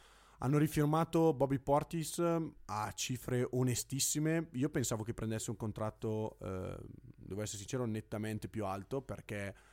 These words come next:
ha dimostrato di essere un giocatore che in, ehm, anche in un, in un contesto di una squadra da, da finale sa starci dentro, anzi in certi momenti è riuscito persino a fare,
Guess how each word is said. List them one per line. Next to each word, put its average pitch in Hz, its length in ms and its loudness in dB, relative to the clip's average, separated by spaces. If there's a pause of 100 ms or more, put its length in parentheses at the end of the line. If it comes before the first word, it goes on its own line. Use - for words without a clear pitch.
(320)
ha 113 100 -8
dimostrato 113 480 -2
di 110 100 -2
essere 110 200 -2
un 107 60 -2
giocatore 110 480 -4
che 107 140 -6
in, 101 240 -2
ehm, 92 1080 -12
anche 120 240 -4
in 113 100 -2
un, 113 120 0
in 110 120 0
un 110 140 -2
contesto 110 420 -4
di 117 60 -8
una 107 80 -4
squadra 104 240 -6
da, 101 320 -6
da 95 80 -8
finale 110 420 -6
sa 117 320 -4
starci 113 360 -4
dentro, 120 400 -4
anzi 101 380 -6 (340)
in 117 120 -2
certi 117 240 0
momenti 117 380 0
è 123 40 2
riuscito 110 300 -4
persino 113 440 -4
a - 20 -2
fare, 101 560 -4